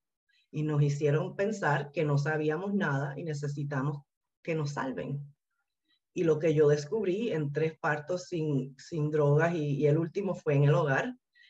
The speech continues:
Ya para ese tiempo ya estaba trabajando con parteras y asistiendo a mujeres y fue una experiencia tan bonita. Mi mamá estaba ahí y para ella eso sanó mucho. So, esto también puede sanar intergeneracional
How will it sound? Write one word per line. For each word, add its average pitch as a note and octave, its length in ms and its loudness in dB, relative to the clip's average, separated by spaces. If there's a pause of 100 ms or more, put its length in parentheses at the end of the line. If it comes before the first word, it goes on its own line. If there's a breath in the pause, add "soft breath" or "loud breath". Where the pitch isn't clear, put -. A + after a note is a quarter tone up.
(100)
Ya C#3+ 240 2
para C#3+ 200 4
ese D3 180 2
tiempo D3+ 640 0
ya C#3 180 -2
estaba C#3 340 -2
trabajando C#3+ 520 0
con D3+ 200 -8
parteras D#3+ 580 0
y D#3 60 0
asistiendo C#3+ 540 0
a - 20 -2
mujeres D#3+ 580 2
y D3 240 0 (540 loud breath)
fue D#3+ 100 0
una E3+ 80 0
experiencia D#3 580 0
tan C#3+ 200 0
bonita. D3+ 500 0
Mi D#3 140 -4
mamá C#3 500 4
estaba C#3 400 -2
ahí E3+ 360 -2
y E3 40 -6
para C#3+ 320 2
ella D#3+ 340 2
eso D#3 220 -2
sanó D3+ 340 -2
mucho. E3 380 -2
So, C#3+ 160 -2
esto D3+ 300 0
también G3 460 -4
puede E3+ 260 0
sanar F3 560 -2 (160)
intergeneracional D#3 1500 0